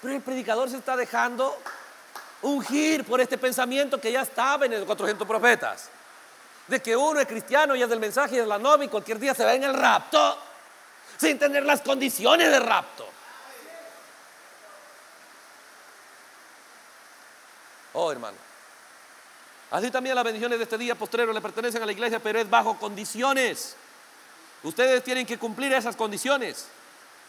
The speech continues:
Si no lo hacen, si ustedes no cumplen esas condiciones, ustedes pudieran tener toda clase de servicio y de sanidad. Oh, hermano, aquí hay milagro, la gente se sana.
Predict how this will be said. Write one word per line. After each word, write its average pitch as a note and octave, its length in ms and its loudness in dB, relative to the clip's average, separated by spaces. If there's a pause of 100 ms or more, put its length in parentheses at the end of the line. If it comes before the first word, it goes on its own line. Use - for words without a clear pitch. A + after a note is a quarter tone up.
Si G#3 160 -6
no A#3 220 4
lo C4+ 160 6
hacen, G#3+ 400 4 (520)
si - 60 -12
ustedes A#3+ 200 -2
no A#3+ 100 -2
cumplen A#3+ 240 -2
esas A3 140 -2
condiciones, G#3+ 600 -4 (540)
ustedes A#3 380 0
pudieran B3+ 360 0
tener A3+ 280 0
toda C#4 560 6
clase A#3+ 360 6
de G#3 120 -4
servicio E3 600 0 (400)
y E3+ 120 -8
de F3+ 120 -4
sanidad. D#3+ 720 4 (500)
Oh, G3 180 0
hermano, F#3+ 520 2
aquí - 140 -4
hay A3+ 80 -4
milagro, G#3 540 0
la F#3 100 -2
gente A#3 240 -6
se F3 120 -8
sana. B3+ 400 4